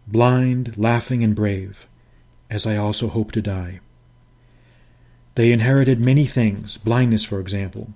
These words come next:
but one does not inherit courage. I know that they were brave. The blind live in a world that is inconvenient, an undefined world from which certain colors emerge.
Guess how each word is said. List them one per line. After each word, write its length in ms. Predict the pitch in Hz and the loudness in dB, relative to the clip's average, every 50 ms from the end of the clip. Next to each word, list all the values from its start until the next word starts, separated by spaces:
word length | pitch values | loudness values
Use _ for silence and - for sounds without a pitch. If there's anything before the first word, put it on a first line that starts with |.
| _ _ - | _ _ -8
but 180 | 117 110 - | -6 -6 -4
one 440 | 110 117 131 143 147 147 147 143 - - | -2 0 2 4 4 4 2 0 -2 -4
does 200 | 113 107 - 127 | -4 -4 -2 0
not 300 | 127 131 139 135 - 131 | 2 2 2 2 0 -2
inherit 540 | 120 110 92 113 120 123 123 123 - - - - - _ _ _ | -2 -2 -2 -2 -2 -2 -2 -4 -6 -10 -20 -20 -20 _ _ _
courage. 680 | - - - 135 123 113 101 95 92 - - - - - _ _ _ _ _ - _ _ _ _ _ _ _ _ _ _ _ _ _ _ _ _ _ _ _ _ _ _ _ _ _ _ _ - | -14 -6 -2 0 0 0 0 -2 -6 -10 -16 -16 -18 -20 _ _ _ _ _ -20 _ _ _ _ _ _ _ _ _ _ _ _ _ _ _ _ _ _ _ _ _ _ _ _ _ _ _ -8
I 140 | 104 101 110 | -4 -2 0
know 260 | 113 120 120 120 120 | 2 4 4 4 4
that 140 | 110 107 - | 4 2 2
they 100 | 110 101 | 0 -2
were 120 | 101 101 | -2 -2
brave. 560 | 92 87 104 104 101 95 92 92 - - - - _ _ _ _ _ _ _ _ _ _ _ _ _ _ _ _ _ _ _ _ _ _ _ _ _ - _ _ - - - - _ _ _ _ _ _ - | -4 -2 -2 -2 -2 -2 -4 -8 -12 -16 -20 -20 _ _ _ _ _ _ _ _ _ _ _ _ _ _ _ _ _ _ _ _ _ _ _ _ _ -20 _ _ -20 -20 -20 -20 _ _ _ _ _ _ -8
The 80 | 123 | -4
blind 440 | 110 117 123 127 135 151 165 165 147 | 0 2 4 6 6 6 6 6 6
live 200 | 135 139 143 131 | 6 6 6 6
in 100 | 151 135 | 6 4
a 40 | 127 | 4
world 400 | 113 120 135 139 143 147 135 113 | 4 6 6 6 6 6 4 2
that 140 | 127 123 120 | 0 0 2
is 200 | 127 123 110 - | 2 2 2 2
inconvenient, 920 | 147 147 147 139 - 147 143 120 127 139 147 147 127 110 104 107 - - - - - - - - - - - | 2 0 0 0 0 -2 0 0 2 2 2 2 2 2 0 -2 -4 -8 -16 -16 -20 -20 -20 -20 -20 -14 -6
an 140 | - 113 139 - | -6 -4 -2 2
undefined 800 | 135 143 151 156 147 147 127 - - 143 139 139 143 143 139 123 | 4 4 4 6 4 2 0 0 0 2 4 4 4 4 2 2
world 420 | 117 131 135 135 135 135 135 - | 4 4 4 4 4 4 2 0
from 180 | - 120 113 113 | 0 -2 0 0
which 200 | 120 117 - - | 0 0 -2 0
certain 320 | - 131 139 135 135 123 | 0 2 2 2 0 -2
colors 440 | - - 135 131 131 131 123 110 117 | -2 0 0 2 4 4 2 4 2
emerge. 680 | 117 113 117 117 113 107 101 95 95 - - - | 2 2 4 4 4 2 2 0 -4 -12 -16 -18